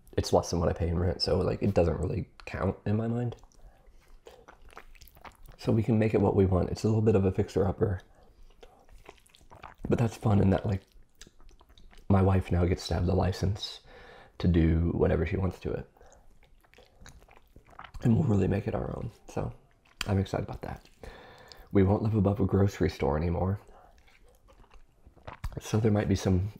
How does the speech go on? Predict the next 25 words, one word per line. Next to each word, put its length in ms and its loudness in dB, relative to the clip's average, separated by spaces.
automatic 420 2
weight 200 4
loss 280 -2
there. 280 0
Gonna 120 0
have 100 0
to 80 2
learn 200 4
how 100 2
to 80 4
plan 380 2
to 60 4
go 120 4
to 60 2
the 80 0
grocery 360 0
store. 360 -6
And 180 4
the 60 6
wait 220 4
lists 220 2
for 120 0
cars 400 2
are, 80 2
like, 260 -4